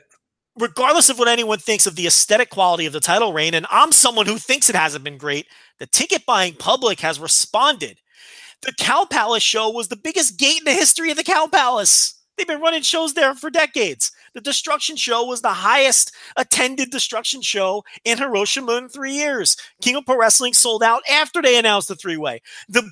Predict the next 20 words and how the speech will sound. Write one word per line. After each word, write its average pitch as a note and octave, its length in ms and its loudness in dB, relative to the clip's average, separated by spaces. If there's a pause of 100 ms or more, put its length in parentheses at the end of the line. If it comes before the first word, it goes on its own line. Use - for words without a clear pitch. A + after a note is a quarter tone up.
Budokan C#4+ 420 0
Hall B3 320 4
G G#3 200 -6
one, A#3+ 280 -2 (280)
uh, G3+ 220 -2
match G#3 300 0
against, G#3+ 400 0
uh, G#3+ 100 -12 (100)
Kota A3+ 340 -2
Ibushi F#3+ 480 -4 (320)
was C4 120 0
the D4 100 2
fastest D4+ 560 2
selling C#4 360 0
G C4+ 180 0
one C4+ 220 -4
ticket C#4+ 360 0
in D4 80 -2
history. C4 680 0 (640)
So C4+ 320 -2